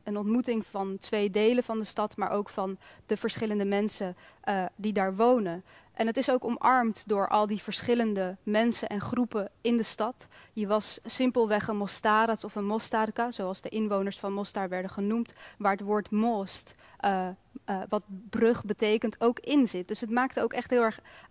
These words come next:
uit, eh, deel uit van de identiteit, eh, van de mensen. Eh,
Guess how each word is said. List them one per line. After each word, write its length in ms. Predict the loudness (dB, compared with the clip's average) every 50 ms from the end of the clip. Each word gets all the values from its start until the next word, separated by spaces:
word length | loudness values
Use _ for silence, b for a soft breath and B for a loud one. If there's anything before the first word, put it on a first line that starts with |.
| _ _
uit, 420 | 4 4 6 4 4 0 -6 -12 -6
eh, 200 | -4 -2 -2 -2 -2
deel 360 | -4 -4 -2 2 4 4 4 4
uit 180 | 2 0 -2
van 140 | -2 -4 -4
de 80 | -4 -4
identiteit, 840 | -2 -2 -2 -2 -2 -6 -4 -2 0 0 2 0 -2 -4 -8 -14 b b b b b
eh, 260 | -4 -4 -2 -2 -4 -6 -8
van 300 | -4 0 0 0 2 2
de 60 | 0
mensen. 560 | 2 2 2 2 0 -2 -4 -8 -10 -12 -12 B B B B B B
Eh, 160 | -2 0 0